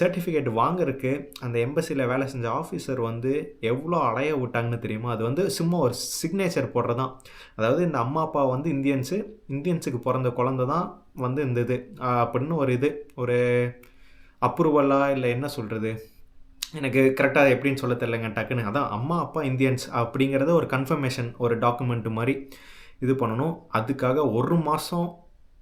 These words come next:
கிட்டத்தட்ட ரெண்டு, ரெண்டரை வாரம் பக்கம் அலைய விட்டாங்க. அந்த ச-, அந்த சர்டிஃபிகேட் மட்டும் சைன் பண்ணி விட்றதுக்கு. அந்த மாதிரி கொஞ்சம் ரொம்ப ப்ராப்ளம்ஸ் வந்தது. அதை நான் பெருசா நான் எக்ஸ்பிளைன் பண்ண விரும்பல. But, ஆ, ஏன்னா அது வந்து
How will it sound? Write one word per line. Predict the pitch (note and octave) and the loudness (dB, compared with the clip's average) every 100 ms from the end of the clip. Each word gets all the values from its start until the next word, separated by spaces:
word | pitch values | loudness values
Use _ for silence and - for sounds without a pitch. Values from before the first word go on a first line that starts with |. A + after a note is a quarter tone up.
| - | -14
கிட்டத்தட்ட | - C3+ D#3+ F3 C3+ | -6 -2 2 4 4
ரெண்டு, | D3 E3 E3+ - | 2 2 2 0
ரெண்டரை | B2+ C#3+ F3 D3 | -2 0 4 6
வாரம் | C#3+ E3 | 6 2
பக்கம் | D3+ C3 A#2+ | -2 -4 -2
அலைய | B2 | 0
விட்டாங்க. | A#2 G#2+ A2 A#2 | -2 -2 -2 -2
அந்த | C#3 A#2 A2 - | -2 -2 -2 -2
ச-, | A#2+ A2+ A#2 | -2 0 0
அந்த | A#2+ A#2+ A#2 A2+ A#2 | 0 0 0 0 0
சர்டிஃபிகேட் | C#3 C3 E3 D3 C3 B2+ | 0 2 0 0 0 0
மட்டும் | C3+ D3+ D#3+ | 2 0 0
சைன் | C#3+ D3 | -4 -2
பண்ணி | C3+ B2 A#2 | -2 0 0
விட்றதுக்கு. | A#2+ A2 C#3+ - - - - - - - | 0 0 0 -2 -14 -20 -20 -20 -20 -12
அந்த | - C#3 D3 | -2 0 2
மாதிரி | D3+ D#3+ | 2 2
கொஞ்சம் | D#3 D#3+ F3 F3 | 2 4 6 6
ரொம்ப | C#3+ D3 D3 | 4 2 2
ப்ராப்ளம்ஸ் | C#3+ D3 C3+ C3 | 2 2 -2 -4
வந்தது. | A#2+ A#2 | 0 2
அதை | A#2+ A#2 | 4 4
நான் | A2+ A2+ A2+ A#2 - - - - - - | 2 0 0 0 -4 -16 -20 -20 -14 -2
பெருசா | C#3+ C#3 | 0 0
நான் | C#3+ | 0
எக்ஸ்பிளைன் | C3 B2 A#2+ - D#3 C3 | 2 2 2 0 -4 0
பண்ண | B2 | 0
விரும்பல. | A#2 C#3+ C3 C3 D#3 | 2 2 2 0 0
But, | A#2 G#2+ | -2 0
ஆ, | A#2+ | 0
ஏன்னா | A#2+ C3 | 0 0
அது | D3+ | 2
வந்து | C#3 C3+ | 2 2